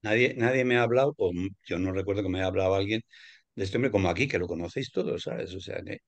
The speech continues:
y a mí me pasa una cosa, ¿sabes? Que todos estos libros que se tradujeron, pues, recientemente, cuando se tradujeron los libros de Ken Wami, probablemente este hombre,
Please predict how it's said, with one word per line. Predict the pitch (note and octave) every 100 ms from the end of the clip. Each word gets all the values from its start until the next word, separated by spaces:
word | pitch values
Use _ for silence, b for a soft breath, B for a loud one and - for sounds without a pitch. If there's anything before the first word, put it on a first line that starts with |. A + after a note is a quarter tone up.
| B B B -
y | G#2
a | C3
mí | F3
me | G3 F3+
pasa | E3 D#3+
una | D3+ A2+
cosa, | D3 C3
¿sabes? | A#2+ C3+ C3 B2
Que | A2 G#2 _ _ b _
todos | B2+ E3+ E3+
estos | E3 - D3
libros | A#2+ B2+ B2 B2
que | - G#2
se | G2+
tradujeron, | G#2+ G2 F#2+ - A#2 A2+ G2+ - b b _ _
pues, | E2 F2
recientemente, | G2 A2 A#2 A2+ B2+ B2 G2+ G#2+ b b _
cuando | G2 F#2 F#2+
se | G2 F#2
tradujeron | F2 F2 E2+ F#2 D#3 D3
los | A#2
libros | A#2 B2+
de | G#2+
Ken | A2 A2+
Wami, | G#2+ A#2+ A#2 G2+
probablemente | G#2+ A2 A#2+ A#2+
este | A#2 -
hombre, | A#2